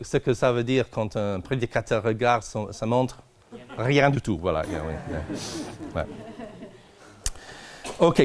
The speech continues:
ce message de Paul à Timothée s'adresse à nous aujourd'hui. Nous sommes appelés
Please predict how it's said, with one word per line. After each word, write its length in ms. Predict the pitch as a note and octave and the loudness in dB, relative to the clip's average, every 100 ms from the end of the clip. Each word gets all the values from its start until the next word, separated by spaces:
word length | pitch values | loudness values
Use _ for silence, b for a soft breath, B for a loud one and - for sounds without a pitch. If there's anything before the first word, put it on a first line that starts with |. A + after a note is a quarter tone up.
| A2 | 6
ce 120 | F#3 | 8
message 540 | A3+ A3+ A#3 G#3+ - | 8 8 6 6 4
de 300 | - D3 C#3 C3 | 6 8 8 6
Paul 160 | G3 F3+ | 6 6
à 80 | |
Timothée 480 | C3+ D#3+ C#3 C3 D#3+ | 6 4 4 4 2
s'adresse 680 | - E3+ D#3 E3 E3 D#3 - - | 2 2 2 2 2 0 -8 -4
à 120 | B2 | 0
nous 360 | C3+ C#3 D#3 B2+ | 0 0 0 0
aujourd'hui. 680 | B2 G#2+ A#2 F#2 F2+ E2+ - _ _ _ _ _ B B B | 0 0 -4 -6 -10 -12 -14 _ _ _ _ _ B B B
Nous 80 | A#2+ | -2
sommes 200 | - C3+ | 2 0
appelés 460 | - E3 - F3+ G#3+ | 0 -2 2 4 2